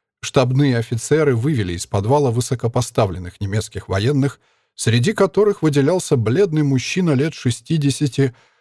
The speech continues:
прямой как штык, с потухшим взором. При полном марафете опрятный, отглаженный. Всю компанию погрузили в броневик.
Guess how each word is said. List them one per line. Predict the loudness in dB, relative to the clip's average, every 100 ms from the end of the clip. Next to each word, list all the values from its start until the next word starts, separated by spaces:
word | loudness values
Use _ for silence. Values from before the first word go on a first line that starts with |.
| _
прямой | 0 2 2 2
как | 0 0
штык, | -6 -2 -2 -2 -12 -14
с | -6
потухшим | -2 -2 -2 -4 -2 -2
взором. | 0 0 0 -4 -12 _ _ _ _ _
При | -2 2
полном | 4 4 4 2
марафете | 2 2 2 0 0 0 -2
опрятный, | 0 -2 0 2 2 0 -2 -2
отглаженный. | -2 -2 0 0 0 -2 -14 -20 _ _ _ _ _ _ _ _ _
Всю | -2 0
компанию | 2 2 2 2 2 2
погрузили | 0 0 2 2 0
в |
броневик. | 0 0 0 -2 -8 -16